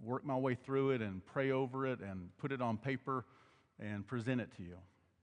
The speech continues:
This is the message that I think that the Lord had for us. So you've heard the Word this morning. In your hearts,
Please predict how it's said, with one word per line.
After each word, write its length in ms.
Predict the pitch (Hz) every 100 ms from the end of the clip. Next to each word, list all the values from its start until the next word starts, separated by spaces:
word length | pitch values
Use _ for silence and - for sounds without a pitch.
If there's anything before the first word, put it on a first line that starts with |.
| _ 123
This 160 | 117
is 120 | 143 120
the 120 | 127
message 400 | 123 117 123 107
that 100 | 110
I 100 | 104
think 240 | - 117
that 120 | 110
the 80 | 117
Lord 260 | 110 107 101
had 200 | 104 95
for 160 | - 85
us. 120 | - - _ _ _ _ _ _ _ _ -
So 60 | 127
you've 160 | 117
heard 260 | - 160 170
the 80 | 170
Word 360 | 139 127 120
this 160 | 101 -
morning. 380 | 90 87 98 110 _ _ _ _ _ _ _ -
In 160 | 120
your 140 | 131 131
hearts, 540 | - 151 151 117 -